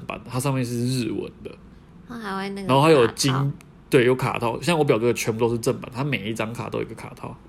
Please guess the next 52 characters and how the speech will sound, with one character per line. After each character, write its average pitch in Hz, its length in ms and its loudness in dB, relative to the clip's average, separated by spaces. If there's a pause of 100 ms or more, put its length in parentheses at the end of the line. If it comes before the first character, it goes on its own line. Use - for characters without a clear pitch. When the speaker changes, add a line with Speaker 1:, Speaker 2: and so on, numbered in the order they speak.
(140)
Speaker 2:
还 220 160 -12
有 214 240 -8
那 196 120 -8
个 185 160 -8
贴 185 320 -10
纸， - 160 -20 (120)
防 180 380 -10
伪 - 160 -12
贴 - 180 -16
纸。 - 60 -16 (340)
Speaker 1:
对， 104 220 2
然 104 40 0
后 131 120 4
还 156 120 4
有 127 120 6
一 120 40 6
些 131 60 4
是 131 320 -2
什 117 80 -6
么 107 180 -6 (380)
特 160 160 6
别 117 180 2
版， 110 160 0
就 131 140 2
是 139 80 0
比 135 120 -10
较 113 120 0 (160)
金 117 380 -4
啊， 110 120 -2
比 107 100 -6
较 113 100 2
亮 120 320 4
亮 117 160 6
的 113 100 -10
那 110 80 -6
一 110 120 -8
种 - 140 -10 (140)
的。 - 60 -16 (600)
那 139 100 2
种 131 100 4
就 151 60 2
是， 151 60 -2 (220)
其 170 120 2
实 180 60 12
我 156 60 10
觉 139 120 8
得 135 40 4
游 135 160 8
戏 151 200 4
王 131 180 4
卡 107 240 -4
的 - 320 -8